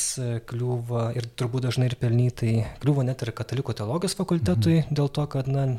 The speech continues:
Speaker 1: neparuošia, e, kaip sakyti, teologų, kurie irgi gebėtų, p-, kad ir paprasta kalba, bet žmonėm išaiškinti tų, tų dalykų, dėl, dėl kurių žmo-, žmonėms kyla klausimai. Ir apskritai dėl to tokio, na, trūkumo, e, kaip čia, m, kad mažai to,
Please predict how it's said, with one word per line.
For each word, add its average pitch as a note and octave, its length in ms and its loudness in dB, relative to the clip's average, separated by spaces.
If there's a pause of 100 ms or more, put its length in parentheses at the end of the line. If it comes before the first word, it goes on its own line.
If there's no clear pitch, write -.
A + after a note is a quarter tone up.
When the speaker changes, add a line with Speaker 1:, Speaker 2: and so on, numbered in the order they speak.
Speaker 1:
neparuošia, B2+ 920 4
e, A2+ 340 -2
kaip A#2 120 -10
sakyti, A2+ 240 -6
teologų, B2 520 4
kurie A#2+ 260 2
irgi A#2+ 200 2
gebėtų, A2+ 760 2 (100)
p-, - 340 -10
kad A#2+ 140 -4
ir A#2+ 60 -2
paprasta A#2+ 460 0
kalba, B2 220 2
bet A#2 160 0
žmonėm A#2+ 500 4
išaiškinti B2 680 0
tų, G#2+ 160 -2
tų A2+ 120 0
dalykų, A2 460 0
dėl, A2 260 -2
dėl A2 140 -2
kurių A2+ 240 -2
žmo-, A2+ 260 0
žmonėms A#2 400 0
kyla A#2 200 -2
klausimai. A#2 560 -4 (500)
Ir - 60 0
apskritai F#3+ 280 2
dėl C3 120 6
to C#3 100 0
tokio, B2+ 300 2
na, B2+ 260 6 (460)
trūkumo, D#3 520 6 (120)
e, B2+ 440 4 (320)
kaip - 180 -6
čia, B2 160 2 (200)
m, A#2+ 200 2
kad - 200 -2
mažai C3+ 320 6
to, E3+ 220 4